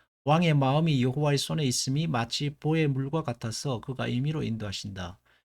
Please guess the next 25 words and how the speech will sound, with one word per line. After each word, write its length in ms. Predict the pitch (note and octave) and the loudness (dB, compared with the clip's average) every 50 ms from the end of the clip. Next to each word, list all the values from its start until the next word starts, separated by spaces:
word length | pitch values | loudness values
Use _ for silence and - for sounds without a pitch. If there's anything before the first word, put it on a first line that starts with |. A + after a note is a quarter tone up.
| _ - | _ -4
이 180 | D3 D3+ D3 - | -4 -4 -4 -4
귀와 360 | - - D#3+ D#3+ D#3+ F#3 G#3 A3 | -4 0 2 4 6 6 6 6
눈은 380 | G3 D3 C#3+ E3+ F3+ E3+ C#3 - | 4 4 2 2 2 0 -2 0
보고 340 | - F#3+ G3 G3 F#3 E3 | 2 0 2 2 0 -2
듣는, 500 | - C3 B2+ C3+ C#3 D#3 D#3+ D3+ C3+ B2 - _ - - _ _ _ _ _ _ _ _ | 0 -2 -2 0 0 0 -2 -2 -4 -4 -8 _ -20 -20 _ _ _ _ _ _ _ _
귀와 260 | - - D3+ F3 G#3 A#3 | 2 4 6 6 8 6
눈은 260 | A#3 A3 G3 D#3 D3+ | 6 4 4 4 4
물리적인 520 | F#3 A#3 A#3+ B3+ G#3+ G#3 E3+ D3 D3 C3+ | 4 2 2 0 0 0 0 2 0 0
귀와 260 | B2+ - B2+ C#3+ D3+ D#3+ | 0 -2 -2 -2 0 0
눈을 280 | D3 C#3 D3 F3 F#3 | 0 0 0 0 -2
말하는 360 | E3+ C#3 A#2+ A#2+ C3+ D3 C#3+ B2 | -2 -2 -2 -2 -2 -2 -4 -4
것이 200 | A2 - - F#2+ | -4 -6 -6 -8
아니라 480 | F#2 F#2+ G#2+ A#2 C3 C3 G#2+ E2+ - _ _ _ _ _ _ _ _ _ _ _ _ _ _ _ _ _ - | -8 -8 -8 -6 -6 -6 -6 -8 -12 _ _ _ _ _ _ _ _ _ _ _ _ _ _ _ _ _ 2
보고 240 | G#3 A3 A3 A#3+ - | 2 4 4 4 2
듣는 340 | F#3+ F3 E3+ F3+ F#3 F3+ | 4 2 2 2 0 0
마음의 440 | C#3+ G2+ - - C3 E3+ G3 F#3 C#3 | 0 -2 -2 -2 -2 -2 0 -2 -2
모든 260 | G2+ G#2 C3 D3 D#3+ | -2 -4 -4 -2 -2
활동을 480 | D3+ - - F#3 F#3 - A3 A3 A3+ A3 | -4 -4 -6 -6 -4 -4 -4 -4 -4 -4
상징합니다. 840 | - - C#3+ C3+ B2+ - - C#3+ C#3 A2 F#2 F#2+ F#2 F#2+ F#2+ - - _ _ - | -6 -6 -4 -6 -4 -4 -4 -4 -4 -4 -6 -8 -10 -14 -16 -16 -18 _ _ -8
근데 280 | F3+ F3 E3+ C#3+ A#2+ - _ - - | -4 -2 -2 -2 -2 -4 _ -20 -10
하나님께서 680 | - - C4+ C#4 C#4+ B3 G#3 D3 - C3 B2 - - A#2+ | -2 0 2 4 4 4 4 2 2 0 -2 -2 -2 -4
사람의 480 | - - D3 D3+ D#3+ E3 D#3+ C#3 B2+ | -4 -2 0 0 0 2 0 0 -2
보고 260 | - D#3 D#3+ D3+ D3+ C#3+ | -2 -2 0 0 0 -2
듣는 500 | B2 A2+ A2+ A#2+ C#3 D#3+ D3+ A2 - - | 0 -2 -2 0 0 0 -2 -2 -4 -6
모든 400 | - A2 B2 C3+ D3 E3 F3+ G3 | -4 -4 -2 0 0 2 0 0